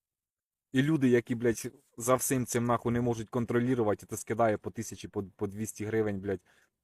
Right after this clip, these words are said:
е, типа, на допомогу Збройним силам. Ідіть ви нахуй, народ, я вам скажу, я не хочу так воювати. Не буду і не, і не хочу.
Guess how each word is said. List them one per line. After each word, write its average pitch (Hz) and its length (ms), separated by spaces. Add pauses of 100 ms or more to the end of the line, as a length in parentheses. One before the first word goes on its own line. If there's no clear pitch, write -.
(100)
е, 98 320
типа, - 260
на 110 100
допомогу 110 480
Збройним 110 320
силам. 101 360 (200)
Ідіть 175 240
ви 147 80
нахуй, 98 380
народ, 82 300
я 85 80
вам 78 100
скажу, 98 240
я 120 140
не 127 80
хочу 110 320
так - 220
воювати. 85 340 (580)
Не 123 220
буду 117 340
і 104 80
не, 107 120
і 107 160
не 117 100
хочу. 87 480